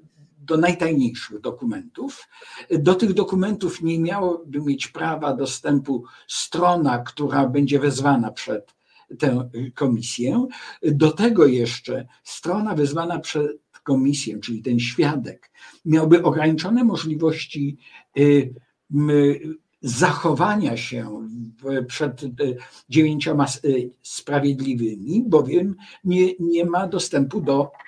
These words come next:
obrony, do, y, pełnomocnika, z którym miałby być. To oznacza, że mamy drastyczną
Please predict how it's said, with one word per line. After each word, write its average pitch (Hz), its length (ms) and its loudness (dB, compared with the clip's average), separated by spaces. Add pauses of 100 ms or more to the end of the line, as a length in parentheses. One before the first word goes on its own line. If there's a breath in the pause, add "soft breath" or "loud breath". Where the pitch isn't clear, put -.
(180)
obrony, 170 680 2
do, 123 360 0 (120)
y, 139 260 6
pełnomocnika, 185 800 2 (120)
z - 140 -10
którym 135 360 0
miałby 123 320 0
być. - 300 -18 (340 loud breath)
To 185 160 -2
oznacza, 143 600 -2 (260)
że 156 180 0
mamy 175 420 -2 (720)
drastyczną - 1000 -2